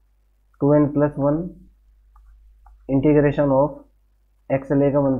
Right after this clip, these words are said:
तक P N X into D X is equal to है, उस तरफ मेरा क्या बना हुआ है भाई, पी एन plus one minus पी एन माइनस वन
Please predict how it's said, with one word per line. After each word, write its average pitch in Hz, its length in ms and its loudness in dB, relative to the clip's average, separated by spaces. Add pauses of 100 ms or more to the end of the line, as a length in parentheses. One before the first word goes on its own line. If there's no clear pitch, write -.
तक 143 180 -4 (760)
P 135 180 2
N 147 160 4
X 151 180 -4 (1080)
into 135 260 -2
D 135 160 2
X 143 180 -2 (1000)
is 135 260 0
equal 135 380 -2
to 139 160 -2
है, 135 100 -4 (580)
उस 135 160 -12
तरफ 147 120 0
मेरा 147 200 0
क्या 143 180 -2
बना 143 160 -2
हुआ 147 200 -2
है 151 60 -2
भाई, 147 160 -4 (580)
पी 147 120 4
एन 147 140 4
plus 147 260 0
one 160 160 -4 (220)
minus 139 320 0
पी 131 140 -2
एन 117 80 -2
माइनस 110 360 -6
वन 104 140 -14